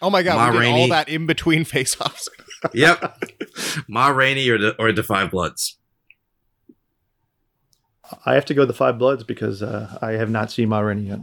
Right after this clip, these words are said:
Speaker 3: Seen Ma Rainey yet.
Speaker 2: I believe it is now available on Netflix.
Speaker 3: Yeah, this week I shall be watching.
Speaker 2: Yeah, Five Bloods for me as well.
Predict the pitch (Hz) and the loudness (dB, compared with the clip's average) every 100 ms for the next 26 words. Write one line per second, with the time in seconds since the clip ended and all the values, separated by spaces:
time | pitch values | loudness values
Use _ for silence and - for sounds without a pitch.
0 | - - - 117 101 101 101 101 104 - | -14 -8 -2 0 0 -4 -6 -8 -8 -10
1 | - _ _ _ _ - _ _ _ _ | -18 _ _ _ _ -20 _ _ _ _
2 | _ _ - 87 95 85 85 80 85 85 | _ _ -6 0 2 2 0 0 0 0
3 | 82 87 90 90 104 - - - - - | 0 0 0 0 0 -4 -14 -12 -12 -12
4 | _ _ _ _ _ _ _ _ _ _ | _ _ _ _ _ _ _ _ _ _
5 | _ - 117 107 101 - _ - 139 131 | _ -2 2 2 -2 -12 _ -4 0 4
6 | 127 113 - - - _ - 110 - 113 | 4 2 -4 -20 -20 _ 0 0 4 2
7 | 107 107 - 95 80 - _ - 110 - | 2 0 0 -2 -2 -8 _ -2 0 2
8 | 92 78 82 76 80 78 | 0 0 -4 -4 -6 -10